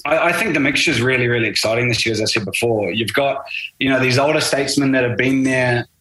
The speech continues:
um, and done that, but that are still, you know, and,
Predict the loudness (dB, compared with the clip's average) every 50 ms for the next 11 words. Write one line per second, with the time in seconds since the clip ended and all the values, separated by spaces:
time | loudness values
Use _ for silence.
0 | _ -6 -2 -2 0 0 0 0 0 0 0 0 0 2 2 2 2 2 2 2
1 | 0 0 0 0 -2 -2 -2 -4 -10 _ _ _ -2 0 0 0 -2 0 0 0
2 | 2 2 2 0 0 -2 -4 -12 _ -20 _ _ _ _ -6 -4 -2 0 2 2
3 | 2 0 -2 -4 -4